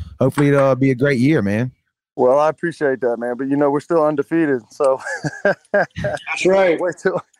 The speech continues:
Speaker 2: well, you know what I mean? I mean, that's when you really find out. But I think those guys will always be in my corner. Those guys that just, you just mentioned, but I appreciate those men.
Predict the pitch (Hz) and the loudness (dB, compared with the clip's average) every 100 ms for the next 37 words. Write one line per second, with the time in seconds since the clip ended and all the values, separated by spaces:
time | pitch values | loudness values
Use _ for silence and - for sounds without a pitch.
0 | _ _ - 170 175 180 190 190 190 196 | _ _ -6 -2 0 2 2 0 -2 -4
1 | 190 180 175 170 180 - 180 175 165 170 | -2 -2 -2 -2 -2 -2 -4 -2 0 0
2 | 160 - 143 147 143 156 175 185 165 180 | 0 -2 -2 0 0 0 0 -2 0 0
3 | 151 165 147 139 147 160 135 143 131 123 | 0 0 0 2 0 0 -6 -16 -12 -12
4 | - 139 123 120 131 131 143 135 123 120 | -12 -14 -16 -14 -16 -8 -4 -4 -6 -20
5 | 131 - 139 127 131 120 139 - 127 117 | -20 -20 -20 -20 -20 -16 -16 -16 -10 -4
6 | 120 127 - 135 139 135 135 131 127 135 | -2 -2 -6 -10 -8 -6 -6 -8 -8 -12
7 | 131 | -12